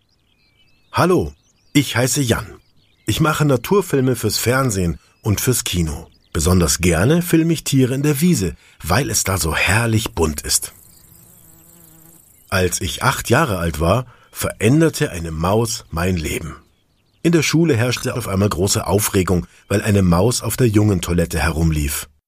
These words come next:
Meine Klassenkameraden fürchteten sich. Aber ich fing das Tierchen ein und nahm es mit nach Hause. Dort lebte es fortan in einem kleinen Terrarium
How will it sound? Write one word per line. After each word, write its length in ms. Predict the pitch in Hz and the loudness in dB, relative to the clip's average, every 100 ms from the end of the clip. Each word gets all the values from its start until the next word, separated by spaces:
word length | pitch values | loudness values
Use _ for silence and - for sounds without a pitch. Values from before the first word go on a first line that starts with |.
| _ _ _ | _ _ _
Meine 240 | 117 107 117 | 2 4 2
Klassenkameraden 880 | - 101 110 110 113 113 117 127 131 | 0 -2 -2 0 2 2 0 -2 -2
fürchteten 540 | - 226 220 90 82 | 0 0 -2 -8 -6
sich. 360 | 73 78 - - _ _ - | -6 -8 -14 -18 _ _ -6
Aber 240 | 82 85 | -6 -4
ich 260 | - 180 - _ - | -2 -2 -4 _ -4
fing 220 | - 196 | 0 2
das 180 | 151 - | 0 0
Tierchen 400 | 160 143 - 90 | 0 0 -2 -6
ein 320 | - 147 147 - - | -2 -2 -2 -4 -8
und 180 | 131 117 | -4 0
nahm 260 | 92 92 | 0 0
es 140 | 87 80 | -2 -4
mit 200 | 73 107 | -4 -2
nach 220 | 107 85 | -2 -2
Hause. 380 | 76 76 65 - _ _ _ _ _ _ _ | -4 -6 -10 -14 _ _ _ _ _ _ _
Dort 360 | 78 78 - 95 | -4 -4 -4 0
lebte 320 | 117 131 104 | 0 2 -2
es 100 | 87 | 2
fortan 440 | 104 104 104 95 - _ | 2 2 0 -4 -6 _
in 120 | 127 | 0
einem 180 | 131 135 | 0 0
kleinen 420 | - 113 120 127 | 0 0 2 2
Terrarium 720 | 127 123 92 92 85 87 92 | 0 0 0 0 0 0 0